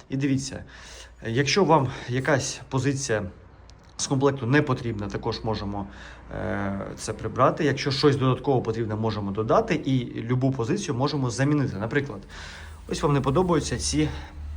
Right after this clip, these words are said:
рычаги, так, рульові. Ви можете їх замінити, наприклад, навіть на Білорусь. Ось кажете, мені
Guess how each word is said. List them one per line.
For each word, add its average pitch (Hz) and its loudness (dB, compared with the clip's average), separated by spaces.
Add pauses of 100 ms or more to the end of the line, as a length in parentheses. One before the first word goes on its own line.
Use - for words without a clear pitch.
(720)
рычаги, 110 -4
так, - -6
рульові. 101 -8 (420)
Ви 104 -2
можете 147 0
їх 123 -2
замінити, 131 -2
наприклад, 110 -4
навіть 131 -2
на 113 -2
Білорусь. 113 -2 (320)
Ось - -18
кажете, 92 -6
мені 104 2